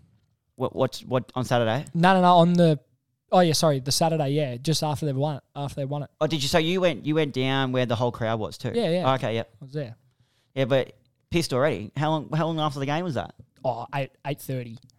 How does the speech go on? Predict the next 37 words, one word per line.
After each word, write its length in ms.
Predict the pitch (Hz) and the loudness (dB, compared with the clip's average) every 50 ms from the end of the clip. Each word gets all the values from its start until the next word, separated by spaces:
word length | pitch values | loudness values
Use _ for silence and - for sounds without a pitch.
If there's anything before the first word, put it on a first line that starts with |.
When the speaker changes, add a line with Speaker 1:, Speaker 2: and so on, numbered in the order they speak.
| _ _ _ - | _ _ _ -20
Speaker 2:
It 60 | 151 | -10
was 100 | 143 143 | -4 -2
eight 160 | 165 160 135 | -2 -2 -2
thirty 240 | - 143 131 123 120 | -4 -6 -6 -6 -8
at 80 | - 120 | -12 -14
night 220 | 127 113 98 - - _ _ _ _ _ _ _ _ _ _ _ _ | -16 -18 -18 -20 -20 _ _ _ _ _ _ _ _ _ _ _ _
that 100 | - 147 | -12 -8
they 140 | 135 139 135 | -6 -6 -6
came 240 | - 139 135 127 127 | -6 -6 -6 -4 -6
on. 240 | 123 113 104 117 135 - _ _ _ _ _ _ _ _ _ _ _ _ _ _ _ _ _ _ _ _ _ _ _ _ _ _ _ _ _ _ _ _ _ _ | -6 -8 -8 -12 -14 -16 _ _ _ _ _ _ _ _ _ _ _ _ _ _ _ _ _ _ _ _ _ _ _ _ _ _ _ _ _ _ _ _ _ _
So 140 | - - 175 165 | -4 0 4 6
they 60 | 165 | 6
would 120 | 175 190 | 8 8
have 60 | 185 | 8
been 120 | 185 175 160 | 6 6 6
drinking 260 | 156 165 156 135 147 | 6 4 4 4 2
in 80 | 147 139 | 2 2
the 60 | 123 | 0
rooms. 460 | 135 139 135 117 120 151 - - - - | 0 0 -2 -2 -4 -8 -8 -10 -8 -6
Speaker 1:
About 200 | 139 123 - - | -4 -4 -4 -4
two 160 | - 151 151 | -4 -4 -4
hours? 420 | 156 175 185 190 196 - - - - _ _ _ _ _ _ _ _ _ _ | -2 -2 -4 -6 -6 -8 -12 -16 -20 _ _ _ _ _ _ _ _ _ _
Speaker 2:
Yeah, 300 | 147 135 131 131 127 127 123 - | -20 -16 -12 -10 -10 -10 -10 -10
two, 500 | - - 160 151 143 139 139 135 143 165 _ _ _ _ _ _ _ | -6 -4 -2 0 0 0 0 -2 -4 -6 _ _ _ _ _ _ _
what? 240 | 143 - - - - _ _ _ _ _ _ _ _ _ _ _ _ _ _ _ | -20 -20 -20 -20 -20 _ _ _ _ _ _ _ _ _ _ _ _ _ _ _
Yeah, 180 | - 190 185 185 | 0 0 0 0
two, 220 | 185 - 185 180 | 0 -2 -4 -4
two 120 | - - 160 | -6 -6 -8
and 80 | 160 | -8
a 40 | 147 | -8
half. 400 | 139 160 170 196 202 - - - - - _ _ _ _ - | -8 -8 -10 -10 -12 -16 -20 -20 -20 -20 _ _ _ _ -8
Speaker 1:
I 80 | 175 | -4
guess, 220 | 190 202 170 - - | -2 -2 -2 -2 -2
yeah. 240 | 113 98 85 92 104 127 - - - _ _ _ | -4 -2 -2 -4 -6 -10 -16 -20 -20 _ _ _
Yeah, 260 | - 110 107 87 82 - - | -8 -6 -6 -6 -8 -10 -12
I 20 | |
guess. 280 | 110 92 - - - | -12 -12 -14 -14 -18